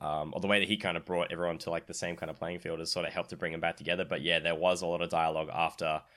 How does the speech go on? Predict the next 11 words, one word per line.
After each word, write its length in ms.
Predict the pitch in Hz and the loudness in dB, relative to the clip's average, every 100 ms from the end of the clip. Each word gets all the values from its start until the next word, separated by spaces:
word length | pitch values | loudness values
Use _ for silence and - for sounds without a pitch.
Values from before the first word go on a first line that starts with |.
| - - | -20 -6
after 280 | - 110 110 | 4 6 6
we 100 | 101 | 4
get 180 | 92 80 | 4 4
found 280 | - 95 87 | 4 4 6
out 240 | 92 90 | 6 6
and 100 | 85 | 4
after 260 | 87 87 85 | 2 0 -2
you 80 | 82 | -2
hear 260 | 90 87 - | 2 2 2
Akechi's 580 | 87 90 - 85 82 | -2 -4 -4 -4 -4
kinda, 540 | - 87 82 82 82 | -4 -4 -2 0 -2